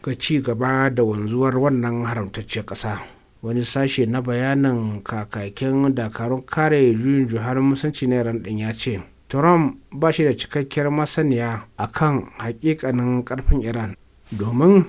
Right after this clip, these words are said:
yana rayuwa ne a cikin mafarkin tsaye, don haka ne yake yin maganganu marasa ma'ana bisa tsammanin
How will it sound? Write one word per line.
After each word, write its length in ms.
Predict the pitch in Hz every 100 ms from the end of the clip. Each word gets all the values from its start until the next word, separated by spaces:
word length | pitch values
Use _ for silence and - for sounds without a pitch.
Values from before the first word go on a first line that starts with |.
| - _
yana 280 | 151 156 147
rayuwa 440 | 127 120 135 147 156
ne 140 | 143
a 80 | 98
cikin 260 | - - 143
mafarkin 500 | 139 139 135 135 147
tsaye, 320 | - 107 110 - - -
don 180 | 123 135
haka 260 | 151 147
ne 260 | 123 113 107 -
yake 280 | 139 143 139
yin 100 | 139
maganganu 560 | 135 120 117 107 113 123
marasa 460 | 131 139 123 127 123
ma'ana 520 | 110 82 101 110 98 - -
bisa 240 | 135 139
tsammanin 920 | 131 120 123 147 165 151 139 139 139